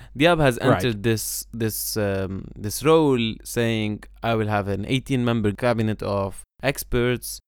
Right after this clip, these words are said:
Speaker 1: of basically technocrats," and this hasn't happened for a long time, right?
Speaker 2: Yeah, yeah. There's only one other time in independence Lebanon that this has happened. You have to go back to nineteen sixty, Saab Salem.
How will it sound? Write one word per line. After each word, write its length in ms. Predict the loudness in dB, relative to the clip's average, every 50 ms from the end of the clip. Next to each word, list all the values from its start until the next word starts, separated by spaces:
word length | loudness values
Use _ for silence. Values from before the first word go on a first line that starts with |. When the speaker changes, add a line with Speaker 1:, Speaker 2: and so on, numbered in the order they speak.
| _
Speaker 1:
of 140 | -10 -8 -2
basically 360 | -2 -2 -2 -2 -6 -10 -2
technocrats," 720 | -2 -2 0 2 0 0 2 2 2 2 2 2 0 0 0 0
and 420 | -2 -2 0 0 -2 -2 -4 -8 -12 -16 -16 -8 -8
this 140 | -6 -6 -4
hasn't 280 | -2 -2 0 0 -2 -2
happened 300 | -2 -2 -2 -2 -4 -2
for 80 | -2 0
a 80 | 2 2
long 120 | 2 0 0
time, 340 | 0 2 2 2 2 2 0
right? 260 | 0 0 -2 -2 0 0
Speaker 2:
Yeah, 180 | 0 2 4
yeah. 180 | 2 2 2 4
There's 260 | 4 4 4 4 0 2 2
only 240 | 4 4 6 4
one 460 | 2 2 4 6 6 6 6 2 -2 -2 -4
other 220 | 0 2 2 2
time 400 | 2 2 4 4 4 4 2 -2 -2
in 340 | -2 -2 -2 0 -2 -4 -6 -8 _ -2
independence 520 | 0 0 2 2 2 0 0 0 0 2
Lebanon 420 | 2 2 4 2 0 0 -2 -4
that 100 | -4 -4
this 140 | -4 -4 -4
has 140 | -4 -4 0
happened. 480 | 4 4 4 4 4 2 2 2 -2 -4 -6
You 80 | -6
have 100 | -6 -6 -2
to 60 | 0
go 80 | 2 2
back 140 | 2 0
to 60 | 0 -4
nineteen 320 | -4 -4 -2 -2 -4 -4
sixty, 420 | -2 -4 -4 -4 0 0 0 0 0
Saab 340 | -2 -4 -2 -2 -2 -4 -4
Salem. 540 | -4 -4 -2 0 2 2 2 2 2 0